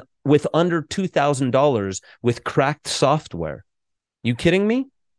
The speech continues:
That reached millions of people. We have more power than we know. We just haven't, I didn't even have to go and do a bunch of research to figure that out. What I needed to do was accept the fact that I had been lied to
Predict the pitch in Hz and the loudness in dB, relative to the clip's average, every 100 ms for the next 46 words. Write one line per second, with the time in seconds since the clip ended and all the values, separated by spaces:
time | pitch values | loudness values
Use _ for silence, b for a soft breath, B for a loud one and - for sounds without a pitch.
0 | 139 156 170 180 - 156 165 180 180 180 | 0 2 2 0 0 0 2 4 2 0
1 | 156 147 - 196 196 80 - _ - 151 | -2 -6 -8 -10 -6 -8 -10 _ 0 2
2 | 180 170 170 170 - 156 160 143 135 131 | 4 2 4 2 2 0 2 2 2 0
3 | 135 123 147 147 104 120 139 143 120 151 | 0 0 2 0 -2 -4 -6 -8 -2 -2
4 | 165 - _ _ _ _ _ _ _ _ | -2 -6 _ _ _ _ _ _ _ _
5 | _ _ - 185 202 220 208 165 160 165 | _ _ -2 0 2 2 2 2 0 0
6 | 156 131 156 160 151 156 127 139 135 95 | -2 2 4 4 4 2 2 0 -2 -6
7 | 110 220 240 131 107 - 113 120 98 95 | -2 -2 -2 -6 -8 -6 -4 -2 0 0
8 | 90 85 76 - 104 127 135 160 160 160 | 0 -2 -6 -4 2 2 4 2 2 4
9 | 175 170 - 110 95 _ - 156 190 104 | 2 0 -4 -4 -6 _ -2 2 4 2
10 | 92 104 117 104 127 113 107 - - 156 | 2 2 2 2 -4 -6 -4 -4 2 2
11 | - _ 143 139 127 120 117 107 101 95 | 0 _ -2 0 0 0 -2 -2 0 0
12 | 107 95 95 92 113 120 190 220 | -2 -2 -2 0 -2 -2 -2 -2